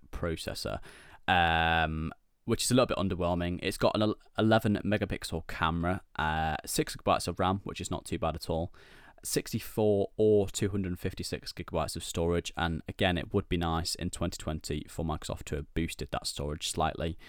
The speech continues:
with people wanting more and more storage on their mobile devices, and slightly underwhelming three thousand four hundred and sixty milliamp hour battery, which is a little bit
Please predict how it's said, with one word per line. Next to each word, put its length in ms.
with 140
people 260
wanting 400
more 220
and 80
more 140
storage 500
on 240
their 180
mobile 400
devices, 680
and 340
slightly 320
underwhelming 560
three 220
thousand 640
four 280
hundred 340
and 200
sixty 480
milliamp 360
hour 260
battery, 440
which 260
is 100
a 60
little 320
bit 300